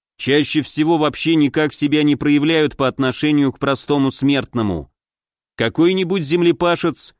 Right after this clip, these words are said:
может хоть каждый день долгие молитвы богам возносить,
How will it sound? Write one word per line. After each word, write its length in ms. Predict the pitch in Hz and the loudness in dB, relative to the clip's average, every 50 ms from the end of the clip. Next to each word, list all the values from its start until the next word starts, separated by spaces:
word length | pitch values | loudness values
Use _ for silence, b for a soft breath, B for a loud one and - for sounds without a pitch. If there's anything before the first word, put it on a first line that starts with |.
| _ _ - | _ _ -6
может 360 | 101 110 139 143 131 156 139 | -2 0 0 0 0 -2 -2
хоть 240 | - 165 160 143 - | -2 -2 -2 -2 -2
каждый 440 | - 165 175 170 147 135 165 180 165 | -2 0 0 0 0 -2 -2 -4 -2
день 300 | 151 180 208 202 196 165 | -2 -2 -2 0 0 0
долгие 380 | 180 175 170 160 143 151 156 | 0 2 0 0 0 0 0
молитвы 460 | 156 156 151 151 156 151 131 131 143 | 2 2 2 2 2 0 0 -2 -4
богам 420 | 135 120 135 135 135 143 143 131 117 | 0 0 0 0 0 0 0 0 0
возносить, 720 | 117 117 92 101 120 117 110 - - 113 95 - - - | -2 -2 -2 -2 -2 -2 -2 -4 -4 -6 -6 -6 -10 -20